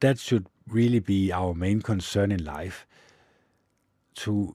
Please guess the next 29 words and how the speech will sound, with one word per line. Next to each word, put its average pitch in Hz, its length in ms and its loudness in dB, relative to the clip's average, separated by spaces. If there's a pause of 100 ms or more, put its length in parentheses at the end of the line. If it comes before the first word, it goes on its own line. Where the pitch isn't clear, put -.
truly 143 320 -2
be 110 260 0
there 85 260 -2
for 80 240 -8
other 92 160 -4
human 82 260 -6
beings, 78 540 -12 (760)
being 107 320 0
concerned 110 540 -2
about 95 360 -4
them, 85 200 -8
but 90 140 -8
also 95 580 -4 (640)
listening 117 420 -2
to 101 160 -6
them 95 160 2
carefully, 90 720 -6 (1400)
actually 104 500 0 (440)
being 113 420 2
there 98 280 0
in 95 180 -6
the 90 120 -2
moment, 90 540 0
one 104 200 -4
hundred 107 460 -6
percent - 560 -6
listening 101 520 -2
to 139 180 -2
them, 98 380 2